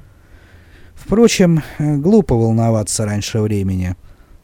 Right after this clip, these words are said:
Нужно сначала послушать, что скажет гоблин. Лейтенант, похоже, удивился н-, не больше капитана. "Что-то с-,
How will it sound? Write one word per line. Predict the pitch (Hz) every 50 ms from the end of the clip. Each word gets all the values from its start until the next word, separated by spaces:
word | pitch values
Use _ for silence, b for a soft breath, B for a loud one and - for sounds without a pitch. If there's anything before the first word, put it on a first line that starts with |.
| - -
Нужно | 104 104 139 180 170 151 160
сначала | 147 - - 127 123 - - 139 135 123
послушать, | - - 98 95 - - 127 139 - - 113
что | - - - 101 92
скажет | - - - 104 104 107 104 98 101
гоблин. | 101 107 95 92 87 92 87 82 90 - _ - - - - - - - - - - - - - - _ - - - - - - - - _ _ - - - - - - - - b b b b b b b b b b b b b b b b
Лейтенант, | 101 107 107 - 127 135 156 175 185 - -
похоже, | - 147 - - 151 151 131 139
удивился | 131 117 110 113 117 131 143 151 - - - 127
н-, | 131 127 - - - -
не | 113 110
больше | 107 113 117 117 117 - - 117
капитана. | - 123 110 - 123 - - 117 101 95 90 87 85 87 - - b b b b b b b b b b -
"Что-то | - - - 135 135 131 -
с-, | - - - 135